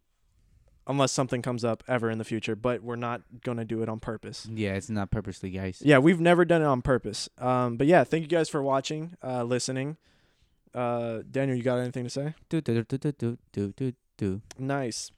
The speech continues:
Speaker 1: As you can tell, both our brains are kinda fried. Daniel's been jumping around a lot today.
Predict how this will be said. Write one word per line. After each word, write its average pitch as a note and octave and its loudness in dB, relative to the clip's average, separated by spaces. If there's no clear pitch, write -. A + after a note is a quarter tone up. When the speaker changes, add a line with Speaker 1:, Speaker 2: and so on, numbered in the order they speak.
Speaker 1:
As C#3+ -4
you D#3 -6
can C#3+ -8
tell, D#3+ 0
both C#3+ 0
our C#3 4
brains C3 2
are A#2+ 0
kinda C3 -2
fried. D3 -2
Daniel's C3+ 2
been B2+ -4
jumping C3 0
around C3 0
a C3 0
lot B2+ 2
today. C3 0